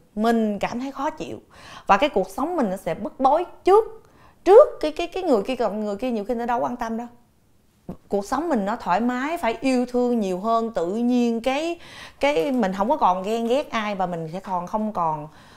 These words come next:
khó chịu, khó, cái cuộc sống mình nó, nó thoải mái lắm. Và khi mà mình thoải mái, mình suy nghĩ tích cực, mình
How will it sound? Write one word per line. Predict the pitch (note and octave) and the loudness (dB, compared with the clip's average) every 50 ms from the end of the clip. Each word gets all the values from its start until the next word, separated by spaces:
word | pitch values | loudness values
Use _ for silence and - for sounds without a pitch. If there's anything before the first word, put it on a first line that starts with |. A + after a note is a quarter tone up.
| - - _ | -20 -20 _
khó | - - B3+ C4+ D#4+ G4 | -4 0 2 2 2 0
chịu, | - - E3+ D3 D3+ D#3+ F3+ G3 G3 G3 F#3+ F#3 F3+ F3+ F3 F3 F3 E3+ F3+ - - - | 0 -2 -2 -2 -2 -2 -2 -4 -4 -4 -6 -6 -6 -6 -8 -8 -8 -10 -12 -14 -20 -20
khó, | - - B3+ A#3 - - - - - _ - | -8 -6 -6 -6 -6 -8 -18 -20 -20 _ -14
cái | B3+ A#3+ | -6 -4
cuộc | - F#3+ G3+ | -4 -2 -2
sống | - B3+ D#4+ | -2 -4 -2
mình | D#4 A3 G3 | -2 -2 -2
nó, | B3 C#4+ | -4 -4
nó | - D#4+ F4+ | -6 -8 -2
thoải | - G#3+ A3 | 0 0 2
mái | C4+ D#4+ E4+ - | 2 0 -4 -8
lắm. | - D5 - - - - - - - | -10 -12 -14 -16 -20 -20 -20 -12 2
Và | - G#3 G#3 - - - - | 2 2 2 2 -6 -16 2
khi | - D#4+ D#4 D4+ | 4 6 6 6
mà | C4 A3 | 6 2
mình | G#3 F#3+ F3 | 0 -2 -4
thoải | F#3+ - - A3+ | -6 -6 -6 -4
mái, | A#3+ B3 A#3+ C4+ D#4+ | -2 -2 -4 -4 -4
mình | D4+ A3 F3+ | -6 -6 -8
suy | - - C#4 C4+ | -2 2 4 4
nghĩ | B3 G#3 F3 F#3 | 4 4 2 -2
tích | - - F#4 - - - - | -6 -6 -8 -8 -8 -8 -8
cực, | - - - | -8 -6 -6
mình | F3+ E3+ | -8 -8